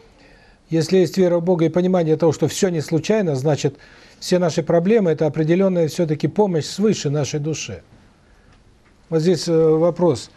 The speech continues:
является ли все-таки испытывает нас Бог или наказывает, насылая трудности?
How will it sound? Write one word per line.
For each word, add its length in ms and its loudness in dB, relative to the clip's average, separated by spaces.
является 720 2
ли 300 2
все-таки 440 0
испытывает 520 0
нас 160 2
Бог 260 0
или 100 4
наказывает, 580 0
насылая 420 0
трудности? 580 -4